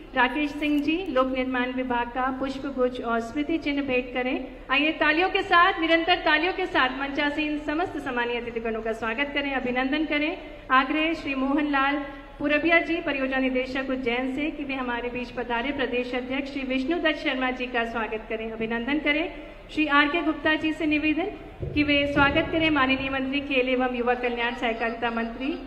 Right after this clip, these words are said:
श्री विश्वास सारंग जी का। आइए तालियों के साथ स्वागत करें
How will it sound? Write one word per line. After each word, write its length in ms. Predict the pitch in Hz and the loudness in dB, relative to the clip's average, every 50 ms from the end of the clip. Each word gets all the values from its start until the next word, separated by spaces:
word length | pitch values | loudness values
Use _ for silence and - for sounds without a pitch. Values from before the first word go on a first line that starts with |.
| - - - - - - - - | -14 -16 -18 -18 -20 -20 -16 -10
श्री 120 | - 277 269 | -8 -6 -4
विश्वास 440 | 254 262 254 262 254 247 226 233 247 247 - | -4 -6 -6 -6 -6 -4 -4 -4 -6 -6 -4
सारंग 360 | - 254 220 214 233 254 262 | -2 -2 0 0 -2 -2 -2
जी 60 | 262 269 | -4 -4
का। 200 | 262 - 269 302 330 - - | -4 -4 -4 -4 -6 -4 -2
आइए 180 | 247 247 247 233 | 0 0 0 0
तालियों 320 | 240 247 233 240 262 277 | 2 0 0 0 0 -2
के 120 | 277 269 254 | -2 -2 -2
साथ 340 | 262 254 226 - - - 233 | -2 -4 -4 -4 -6 -8 -6
स्वागत 400 | - - 262 254 254 294 285 285 - | -2 0 0 2 2 0 -2 -2 -2
करें 280 | 302 294 302 339 - | -2 0 -2 -2 -4